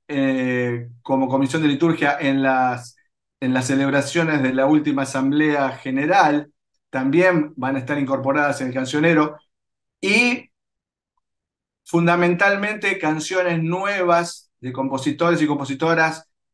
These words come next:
de distintas iglesias de nuestra Iglesia Nacional.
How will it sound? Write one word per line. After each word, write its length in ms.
de 220
distintas 640
iglesias 840
de 260
nuestra 840
Iglesia 420
Nacional. 640